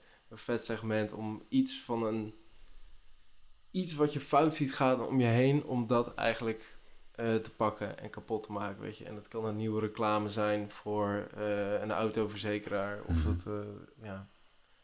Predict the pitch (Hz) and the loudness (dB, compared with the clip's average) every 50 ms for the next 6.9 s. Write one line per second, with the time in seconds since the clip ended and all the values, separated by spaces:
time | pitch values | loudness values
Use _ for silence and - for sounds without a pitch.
0 | _ _ _ - - - - - 107 98 92 92 - - 104 98 98 - 101 98 | _ _ _ -20 -20 -20 -14 -10 -8 -8 -8 -10 -10 -10 -10 -10 -10 -10 -10 -10
1 | 98 98 98 - - - 110 104 101 98 - 92 95 87 - - 90 87 85 82 | -8 -8 -10 -10 -8 -8 -6 -2 -2 -2 0 0 -2 -2 -4 -4 -2 -2 -2 -4
2 | - - - - - - - - - - - - - 123 107 98 - - - - | -6 -8 -6 -4 -4 -4 -6 -8 -10 -14 -16 -6 -2 -2 0 0 -2 -4 -8 -10
3 | - - - 143 117 - - 110 101 104 98 90 - - - - - - _ _ | -10 -8 -6 -6 -6 2 4 4 6 6 4 2 0 -6 -12 -20 -20 -20 _ _
4 | _ _ - 95 98 95 95 95 95 95 95 92 92 87 - - _ _ _ _ | _ _ -4 0 0 2 2 2 2 2 2 2 0 0 -2 -6 _ _ _ _
5 | - - _ _ _ _ _ _ _ _ _ _ _ - _ _ _ _ _ _ | -20 -20 _ _ _ _ _ _ _ _ _ _ _ -20 _ _ _ _ _ _
6 | _ _ _ - - 98 92 - 92 90 - - 90 87 85 82 82 | _ _ _ -10 -8 -6 -4 -4 -4 -6 -4 -4 -2 0 0 0 -2